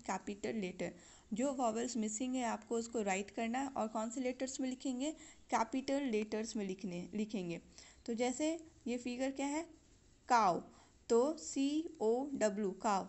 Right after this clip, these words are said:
तो ओ क्या है आपका? वॉवेल्स है। ये क्या है? बॉल, बी ए डबल एल,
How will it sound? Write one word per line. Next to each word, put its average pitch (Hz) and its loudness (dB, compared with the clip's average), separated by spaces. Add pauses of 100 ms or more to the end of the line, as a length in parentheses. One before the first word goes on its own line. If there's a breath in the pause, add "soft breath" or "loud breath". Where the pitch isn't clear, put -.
(160)
तो 190 -2
ओ 233 2 (100)
क्या 262 2
है 277 4
आपका? 269 2 (420)
वॉवेल्स 202 2
है। 170 -2 (560 loud breath)
ये 233 -2
क्या 262 0
है? 311 0 (180)
बॉल, 196 6 (280)
बी 262 0
ए 247 2
डबल 226 0
एल, 196 2